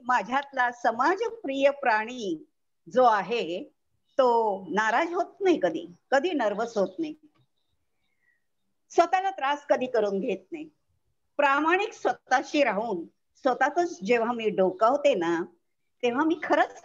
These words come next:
माझी मला खूप आवडून जाते. का आवडून जाते माझी मला? मी बदलतीये ना मी. सर्व जगाची मी काळजी करत असे पूर्वी बरं का, कधीच समाधानी, शांत, सुखी राहू शकत नव्हते.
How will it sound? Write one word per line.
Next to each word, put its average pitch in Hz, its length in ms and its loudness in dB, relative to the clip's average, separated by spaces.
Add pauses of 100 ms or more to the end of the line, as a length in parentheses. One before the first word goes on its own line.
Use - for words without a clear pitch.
माझी 277 380 0
मला 262 240 2 (100)
खूप 311 280 -6
आवडून 196 420 -4
जाते. 160 360 -4 (800)
का 480 180 2
आवडून 269 260 -6
जाते 220 260 -2
माझी 190 240 0
मला? 175 220 0
मी 208 420 -4
बदलतीये 311 520 0
ना 202 120 -2
मी. 208 220 -4 (1700)
सर्व 392 360 2 (100)
जगाची 294 440 -2
मी 359 120 2
काळजी 233 400 0
करत 254 300 0 (300)
असे 208 240 0
पूर्वी 254 460 2
बरं 233 200 0
का, - 180 -6 (540)
कधीच 392 360 0
समाधानी, 277 600 0
शांत, 247 480 -4
सुखी 240 480 -2
राहू 214 200 2
शकत - 420 -4
नव्हते. - 320 -14